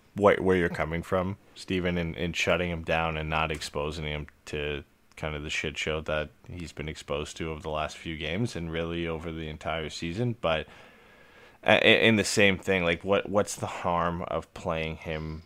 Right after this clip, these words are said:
you know, two or three or maybe even four at most games for the rest of the season here?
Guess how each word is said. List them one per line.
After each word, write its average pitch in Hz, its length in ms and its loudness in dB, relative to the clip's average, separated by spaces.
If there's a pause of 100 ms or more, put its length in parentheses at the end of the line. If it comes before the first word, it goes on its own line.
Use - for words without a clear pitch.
you 85 140 -6
know, 76 240 -4 (240)
two 80 240 -6
or 80 100 -4
three 78 400 -8
or 76 100 -8
maybe 80 280 -6
even 76 180 -10
four 76 380 -4
at 71 80 -4
most - 500 -10
games 76 560 -6
for - 160 -10
the 78 80 -8
rest 78 300 -4
of 76 80 -8
the 71 80 -12
season 73 380 -10
here? - 200 -10